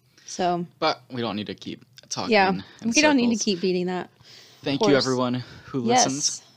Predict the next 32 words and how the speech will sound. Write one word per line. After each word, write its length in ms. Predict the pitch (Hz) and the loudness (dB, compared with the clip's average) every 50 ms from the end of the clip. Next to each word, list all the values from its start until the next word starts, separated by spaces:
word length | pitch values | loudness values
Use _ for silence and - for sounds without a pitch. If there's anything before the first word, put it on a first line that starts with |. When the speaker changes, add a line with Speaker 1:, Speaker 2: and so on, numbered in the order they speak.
| _ - | _ -4
Speaker 1:
Thank 280 | - 247 254 254 240 - | -2 0 0 0 0 0
you. 400 | 269 262 262 262 269 269 - - - | 2 4 4 4 4 2 0 -2 0
Um, 540 | 226 226 226 220 220 220 220 220 220 220 - | 2 4 4 4 4 2 2 0 0 -2 -6
sorry 540 | - - - - 247 233 233 240 240 247 254 | -8 -12 -6 0 2 2 4 4 2 2 0
that 180 | 240 240 220 | 0 -2 0
this 180 | 233 233 226 - | -2 -4 -2 0
episode 480 | 220 220 208 226 220 - 226 220 214 214 | 0 0 0 0 -2 -2 0 0 0 0
was 160 | 226 220 226 | -2 -2 -2
a 40 | 240 | -2
little 300 | 240 247 247 254 285 302 | -2 -2 0 0 -2 -2
short, 420 | - - 247 214 220 247 - - - 123 - _ - | -2 -2 0 0 0 0 -2 -4 -14 -18 -18 _ -6
Speaker 2:
Go 160 | - 117 113 | -2 0 2
out 160 | 110 107 110 | 4 4 4
of 60 | 110 | 2
Speaker 1:
but 40 | 107 113 | 2 -2
Speaker 2:
your 80 | 110 107 | -4 -4
way 160 | 107 107 107 | -2 -2 -2
to 260 | 107 104 104 101 104 | 0 0 0 0 -2
make 300 | 107 107 107 107 98 - - | -4 -8 -10 -10 -6 -2 -2
someone 240 | - 113 104 101 107 | -2 -2 -4 -12 -12
feel 180 | - 113 110 | -12 -10 -6
special 360 | 113 - - 98 104 - 104 101 | -6 -6 -6 -4 -8 -8 -8 -8
today. 240 | - 104 - - 208 | -10 -8 -6 -4 0
Speaker 1:
Yes. 580 | 208 202 - 208 202 - - - - - - - - - | 0 2 0 0 -2 -8 -10 -10 -8 -8 -10 -12 -14 -10
Speaker 2:
You 120 | 220 214 | -4 -2
never 240 | 208 208 202 202 202 | 0 2 2 2 2
know 80 | 208 104 | 2 0
Speaker 1:
Um, 60 | - | 0
Speaker 2:
what 200 | - - - - _ _ _ - | -2 -4 -6 -12 _ _ _ -16
they're 120 | 107 107 | -14 -12
going 280 | 107 107 98 92 95 95 | -10 -8 -8 -8 -8 -8
through. 260 | - 101 104 104 107 | -8 -8 -8 -8 -10